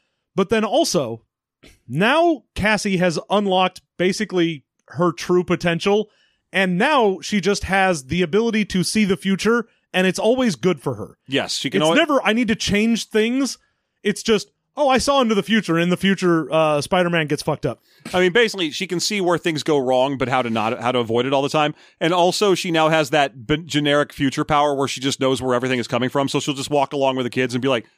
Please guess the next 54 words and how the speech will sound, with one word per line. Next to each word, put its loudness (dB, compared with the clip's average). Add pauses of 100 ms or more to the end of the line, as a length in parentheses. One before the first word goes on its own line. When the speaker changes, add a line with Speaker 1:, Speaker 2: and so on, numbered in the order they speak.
Speaker 2:
"You, 0
duck, 0
you 0
take -2
three 2
steps -2
to -2
the 0
left." -2 (260)
Boom, 2
bang. 2
Okay, 0
great, 0
let's -6
keep 0
moving. 0 (200)
Speaker 1:
I -2
mean, 0
it's -4
a 2
great -4
setup 0
as -6
far 0
as, -4 (580)
"Oh, 2
I'm 0
gonna -2
go 2
into -2
a 0
fireworks 0
factory -2
and -4
light -2
a -2
bunch 0
of -2
flares 0
to -2
set 2
off 4
a -4
ton -2
of -2
fireworks, 0 (380)
because 0
if 0 (140)
I 0
have 2
the -2
ability 2
to -6
predict -2